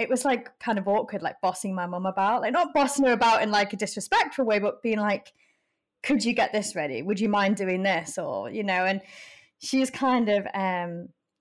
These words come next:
you know, developed in a way that now she's, like, basically, like, a H L T A, and she runs, like, she's not in that school anymore. She's in a different school now. But, um,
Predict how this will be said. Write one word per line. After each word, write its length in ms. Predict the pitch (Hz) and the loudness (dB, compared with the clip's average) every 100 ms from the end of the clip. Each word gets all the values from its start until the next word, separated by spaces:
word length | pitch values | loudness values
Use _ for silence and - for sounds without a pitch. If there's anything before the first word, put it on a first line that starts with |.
| - | -16
you 100 | - | -4
know, 160 | 214 196 | 0 0
developed 520 | 202 190 175 214 - | 0 -2 0 -2 -4
in 60 | 208 | -6
a 60 | |
way 180 | 196 190 | 0 0
that 160 | 175 - | 0 -6
now 160 | 185 | -6
she's, 260 | 180 214 196 | -6 -8 -6
like, 200 | 185 - | -8 -4
basically, 380 | 190 - - 196 | -4 -4 -8 -10
like, 100 | 180 | -10
a 200 | 196 226 | -8 -2
H 200 | 214 214 | -2 -2
L 140 | 185 | -4
T 240 | 180 - 240 | -4 -4 0
A, 80 | 269 | 4
and 220 | 269 254 | 4 2
she 140 | - | -2
runs, 360 | 190 190 190 190 | -4 -4 -4 -4
like, 240 | 180 - | -4 -4
she's 180 | - 240 | -2 2
not 160 | 262 226 | 2 2
in 80 | |
that 180 | 202 107 | -2 -4
school 320 | - 220 202 | -6 -2 0
anymore. 320 | 180 170 160 - | 0 -2 -6 -10
She's 160 | - | -10
in 80 | 180 | -6
a 20 | |
different 300 | 196 185 190 | -6 -6 -16
school 240 | - 185 160 | -10 -10 -8
now. 260 | 165 160 170 | -6 -6 -4
But, 120 | - | -2
um, 320 | 185 180 180 | 0 0 -2